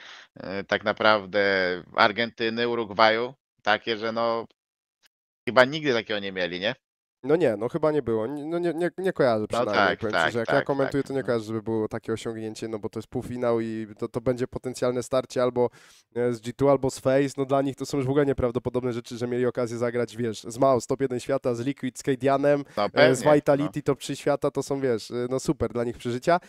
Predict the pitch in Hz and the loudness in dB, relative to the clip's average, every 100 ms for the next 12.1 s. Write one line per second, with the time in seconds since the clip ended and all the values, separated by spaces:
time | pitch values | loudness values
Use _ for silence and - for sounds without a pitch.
0 | - - - 165 208 196 196 165 185 185 | -14 -16 4 6 8 6 0 4 6 6
1 | 226 233 160 165 160 156 160 156 151 - | 4 2 0 0 2 2 2 2 2 -2
2 | - 151 156 156 - 156 - 139 143 143 | 0 0 2 2 4 2 0 -4 -2 0
3 | 139 135 - 143 139 127 135 127 135 131 | 0 -2 0 2 4 4 0 0 2 4
4 | 131 110 120 - 135 139 - 127 127 131 | 4 2 -2 -2 -6 -2 4 6 6 2
5 | 127 131 - 131 - _ _ 123 127 143 | 0 -2 -4 -8 -8 _ _ -2 0 2
6 | 147 139 139 139 139 135 139 - 127 135 | 2 4 4 2 0 -2 -2 0 0 0
7 | 143 147 143 143 143 135 143 139 - 139 | 4 4 4 2 2 2 -2 -4 -2 -2
8 | 135 139 143 131 131 - 135 131 - 131 | 0 0 0 -2 -4 -4 -6 -6 -4 -2
9 | 127 123 - - - _ _ _ _ 196 | 0 -2 -6 -20 -20 _ _ _ _ 4
10 | 214 - 214 - 196 190 170 160 151 185 | 6 6 2 2 -2 0 -2 0 0 0
11 | - - 165 190 196 180 180 240 254 254 | 0 -2 -2 -2 2 4 6 6 6 4